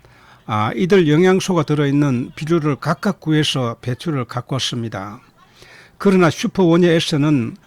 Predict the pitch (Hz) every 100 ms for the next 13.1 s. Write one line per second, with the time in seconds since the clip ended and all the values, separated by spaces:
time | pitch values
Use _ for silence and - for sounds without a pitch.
0 | _ _ _ 190 190 156 170 190 156 131
1 | 175 180 175 175 143 120 104 - - 190
2 | - 165 165 - 202 208 143 113 123 147
3 | 143 123 117 - 123 120 107 101 117 _
4 | _ - - - _ - 190 190 - 180
5 | 127 123 - 175 190 - 180 147 135 156
6 | 170 135 123 123 151 127 110 107 _ -
7 | - _ - 131 - - 165 110 110 _
8 | - 156 180 - 185 123 110 - - -
9 | - 123 117 - - 185 - 220 180 143
10 | - 156 170 180 170 160 139 113 - 165
11 | 180 175 165 196 202 214 208 165 - 143
12 | 143 131 135 127 113 - 117 113 107 101